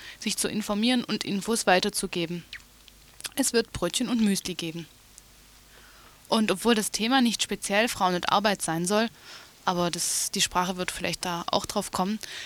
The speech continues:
will ich noch die neuesten Arbeitslosenzahlen vom Freiburger Arbeitsamt durchgeben. Es vermerkt sieben Komma eins Prozent Arbeitslose. Von diesen sieben Komma eins Prozent seien siebenundvierzig Komma fünf Prozent Frauen.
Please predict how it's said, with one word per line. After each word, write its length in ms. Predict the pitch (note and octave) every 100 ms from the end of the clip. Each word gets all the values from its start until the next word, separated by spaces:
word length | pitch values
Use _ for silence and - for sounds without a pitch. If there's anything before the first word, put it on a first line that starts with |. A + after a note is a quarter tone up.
| - - - -
will 160 | A3
ich 160 | A#3 A3+
noch 200 | A#3 A3+
die 180 | - G3+
neuesten 460 | F#3 F#3 B3 -
Arbeitslosenzahlen 920 | - G#3 A#3 - A3+ A3 - G3+ G3+
vom 260 | G3 G#3 G3
Freiburger 420 | - F#3 F#3+ F3+
Arbeitsamt 560 | - A#3+ A#3+ - F3+ -
durchgeben. 500 | E3+ - G#3 A3 D#4+ - - - - - - -
Es 200 | - -
vermerkt 380 | A3+ G#3+ G#3+ -
sieben 180 | A#3+ B3
Komma 180 | A3+
eins 220 | G3+ G#3+ -
Prozent 340 | G#3+ - G3+
Arbeitslose. 720 | F#3 A#3 G#3+ G3 F3 F3 A3 - - - - - - - - - -
Von 220 | - A3+ G3+
diesen 560 | A3+ B3 C#4 C#4 C#4 - -
sieben 320 | - B3 B3
Komma 180 | B3 B3
eins 220 | A3 -
Prozent 500 | G#3+ - G3+ A#3 B3
seien 320 | A3+ G#3 G#3+
siebenundvierzig 580 | - G#3 A3+ A#3+ A#3 A3+
Komma 220 | A#3 G#3+
fünf 360 | - F#3 - - -
Prozent 420 | A#3 - A3 A#3
Frauen. 460 | - E3+ D#3+ E3